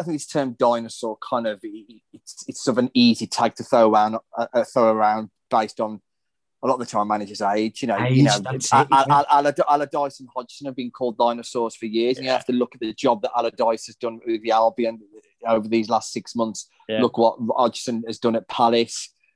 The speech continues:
Speaker 1: and, and how much potentially Palace are gonna miss in terms of Palace don't get their appointment right.
Speaker 2: Mm-hmm.
Speaker 1: Um,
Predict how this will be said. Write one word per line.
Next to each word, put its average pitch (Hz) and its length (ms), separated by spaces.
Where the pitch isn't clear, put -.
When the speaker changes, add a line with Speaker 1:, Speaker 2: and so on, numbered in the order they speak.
Speaker 1:
and, 117 180
and 120 100
how 120 180
much 120 240
potentially 117 500
Palace 120 360
are - 20
gonna 117 160
miss 117 220
in 120 80
terms 113 220
of - 60
Palace 117 260
don't 107 160
get 107 140
their 113 200
appointment 117 420
right. 117 360
Speaker 2:
Mm-hmm. 117 240
Speaker 1:
Um, 117 580